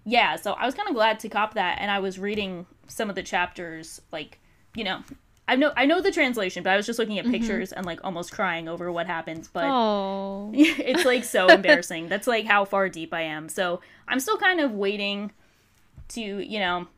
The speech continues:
Speaker 1: find another sports series, but I definitely wanna watch more just to see more from the genre. So
Speaker 2: Yeah.
Speaker 1: I'm thinking Slam Dunk, Ashura no Joe, Ippo, maybe, um, Ace of Diamond. Like, those are probably next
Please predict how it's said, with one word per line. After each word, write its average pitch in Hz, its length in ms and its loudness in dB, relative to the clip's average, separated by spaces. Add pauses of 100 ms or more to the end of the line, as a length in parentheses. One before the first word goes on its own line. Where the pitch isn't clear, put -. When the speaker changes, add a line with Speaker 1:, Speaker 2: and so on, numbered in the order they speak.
(360)
Speaker 1:
find 285 180 2
another 262 320 2
sports 294 380 -4
series, 294 480 -4
but 202 400 0
I - 60 0
definitely 330 300 0
wanna 330 400 2
watch 247 380 -2
more 233 360 -4
just 220 300 -6
to 214 360 -2
see - 220 -4
more 214 180 0
from 208 140 -6
the 185 100 -4
genre. 175 280 -8
So 220 60 -2
Speaker 2:
Yeah. 208 140 2
Speaker 1:
I'm 185 100 -2
thinking 220 340 -6 (300)
Slam 247 320 -2
Dunk, 220 380 2 (260)
Ashura 220 400 2
no 214 160 2
Joe, 196 500 6 (580)
Ippo, 202 720 6 (280)
maybe, 214 720 -2
um, 180 420 -4 (1120)
Ace 220 220 -6
of 220 100 -6
Diamond. 185 520 -2
Like, 175 240 -6
those 220 320 0
are 214 80 -4
probably 196 360 0
next 185 460 -6